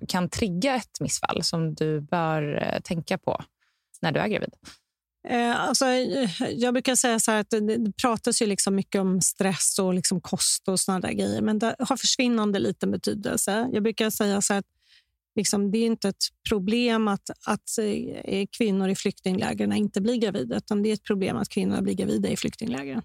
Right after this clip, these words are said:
Speaker 1: Mm.
Speaker 2: Eh, trots att de lever under extremt påvra förhållanden, trots att de svälter, trots att de, liksom, har en extremt stressig, eh, situation, så blir man ändå gravid.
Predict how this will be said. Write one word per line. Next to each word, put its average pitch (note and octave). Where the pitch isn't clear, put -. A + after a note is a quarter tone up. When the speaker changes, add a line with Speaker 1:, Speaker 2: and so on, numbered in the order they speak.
Speaker 1:
Mm. F#3
Speaker 2:
Eh, G3
trots -
att G#3
de G#3+
lever G3
under G3+
extremt A#3
påvra G3
förhållanden, F#3+
trots -
att F#3
de F#3
svälter, A3+
trots G3
att G3
de, G3
liksom, F#3+
har F#3+
en B3+
extremt A#3
stressig, F#3+
eh, G3
situation, G3+
så A3
blir F#3
man F3
ändå F#3
gravid. G#3